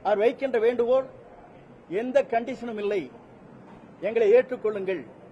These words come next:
உங்களோடு இணைந்து பணியாற்றுகிறேன், நாட்டு மக்கள் நலன் கருதி, தொண்டர் நலன் கருதி நாங்கள் எந்த தியாகத்தையும் செய்ய தயாராக இருக்கிறோம்" என்று பல்வேறு மேடையிலும் கடிதங்கள் மூலமாகவும் அவர் நமக்கு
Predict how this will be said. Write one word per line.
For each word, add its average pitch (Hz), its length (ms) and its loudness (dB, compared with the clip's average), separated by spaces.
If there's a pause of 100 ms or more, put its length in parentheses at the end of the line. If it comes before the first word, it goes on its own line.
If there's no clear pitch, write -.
(600)
உங்களோடு 254 420 6
இணைந்து 247 240 0
பணியாற்றுகிறேன், 196 720 -2 (560)
நாட்டு 202 320 -6
மக்கள் 190 260 -8
நலன் 196 240 -6
கருதி, 170 400 -6 (680)
தொண்டர் 247 360 0
நலன் 214 260 -4
கருதி 185 400 -4 (640)
நாங்கள் 214 280 -4
எந்த 226 240 0
தியாகத்தையும் 240 520 0
செய்ய 220 240 -2
தயாராக 208 420 0
இருக்கிறோம்" 196 300 -6
என்று 214 460 0 (1300)
பல்வேறு 190 560 -2 (160)
மேடையிலும் 202 500 -2 (1200)
கடிதங்கள் 226 460 0
மூலமாகவும் 202 640 -4 (1120)
அவர் 208 260 2
நமக்கு 190 580 -4